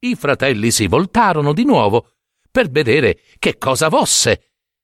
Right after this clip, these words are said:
Babbeo! disse, è un vecchio zoccolo di legno a cui manca la punta.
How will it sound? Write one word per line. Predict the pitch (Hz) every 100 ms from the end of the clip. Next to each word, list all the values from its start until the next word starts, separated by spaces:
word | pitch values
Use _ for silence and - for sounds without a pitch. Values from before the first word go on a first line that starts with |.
| _ _ _ _
Babbeo! | 151 233 170 294 226 185 - _ _ _
disse, | 110 117 - - 82 - _ _ _
è | 277
un | 233 196
vecchio | 240 - 226
zoccolo | - 247 - - 214
di | 180
legno | 196 214 156 147 - _ _ _
a | 208
cui | - 233
manca | 269 208 214
la | 185
punta. | - 311 175 120 127